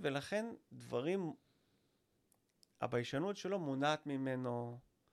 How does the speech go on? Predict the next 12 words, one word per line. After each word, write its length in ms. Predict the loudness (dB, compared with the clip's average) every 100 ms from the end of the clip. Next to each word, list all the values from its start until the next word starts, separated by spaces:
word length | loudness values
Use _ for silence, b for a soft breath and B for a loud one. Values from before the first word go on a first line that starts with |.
| B B B B B
לבקש 540 | -6 -2 -2 0 -2 -2
משכורת 420 | -8 -2 0 0
טובה 300 | -2 -2 0
יותר, 840 | 0 -4 -4 -4 -4 -4 -6 -10 -12
זה 140 | -6 -4
להתחיל 340 | -2 -2 0
עם 120 | 2
בנות, 320 | 0 0 -2
כל 140 | 0 2
מיני 160 | 2
כאלה 260 | 2 0 -2
דברים 400 | -2 -2 -2 -2